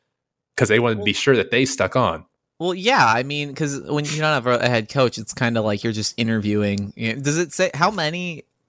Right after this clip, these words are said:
Speaker 2: how many coaches were, were in
Speaker 1: So
Speaker 2: this?
Speaker 1: they had eight coaches, but,
Speaker 2: Eight,
Speaker 1: um,
Speaker 2: right?
Speaker 1: the head coach really just went around four,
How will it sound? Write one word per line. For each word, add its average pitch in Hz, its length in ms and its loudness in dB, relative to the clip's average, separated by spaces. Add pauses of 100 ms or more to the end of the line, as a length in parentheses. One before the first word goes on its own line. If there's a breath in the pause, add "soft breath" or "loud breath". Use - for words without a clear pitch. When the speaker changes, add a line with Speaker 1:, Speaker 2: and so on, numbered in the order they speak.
(220)
Speaker 2:
how 156 140 4
many 135 220 -2
coaches 156 680 -2
were, 143 200 -6
were 135 180 -12
in 139 60 -10
Speaker 1:
So 180 140 -2
Speaker 2:
this? 180 120 2
Speaker 1:
they 220 80 6
had 208 240 6
eight - 240 2
coaches, 165 500 -2
but, 117 300 4
Speaker 2:
Eight, - 60 -4
Speaker 1:
um, 104 240 0
Speaker 2:
right? 110 120 -12
Speaker 1:
the 107 60 -6
head 151 320 2
coach 160 360 -2
really 120 280 0
just 113 280 -4
went 110 200 -6
around 104 240 2
four, 117 300 0